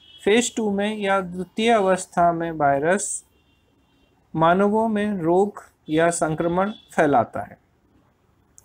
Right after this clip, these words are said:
फेज थ्री, scattered or isolated incidence of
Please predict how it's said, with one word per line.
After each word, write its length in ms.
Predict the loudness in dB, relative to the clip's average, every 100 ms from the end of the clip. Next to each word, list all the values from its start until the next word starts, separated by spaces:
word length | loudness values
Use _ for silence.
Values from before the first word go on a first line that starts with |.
| _ _ _ _ _ _
फेज 300 | -2 -2 -2
थ्री, 160 | -4 -4 -6 _ -20 _ _ _ _ _ _ _ -14
scattered 680 | -4 2 2 2 2 0 0 -2
or 80 | 0 0
isolated 840 | -2 -2 -2 0 -2 0 -2 -2 -8 _ -8
incidence 640 | -4 -2 -2 -2 -2 -2 -2
of 160 | -4